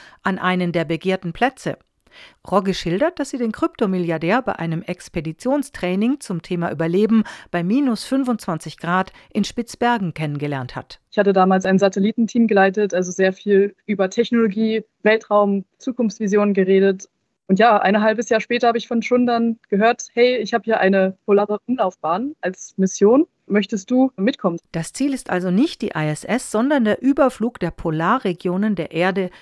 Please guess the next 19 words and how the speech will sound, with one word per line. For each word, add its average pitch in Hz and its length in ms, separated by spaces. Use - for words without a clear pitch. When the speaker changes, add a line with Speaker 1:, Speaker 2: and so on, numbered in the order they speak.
Speaker 1:
in 202 140
einer 175 300
Höhe 240 180
von 185 240
vierhundertfünfundzwanzig 214 1200
bis - 200
vierhundertfünfzig 180 920
Kilometern. 151 760
Rabea 180 340
Rogge 190 300
ist - 240
die 262 160
Wissenschaftlerin 170 880
im 147 120
Viererteam 175 600
und 185 120
sehr 233 220
glücklich 202 540
darüber, 175 420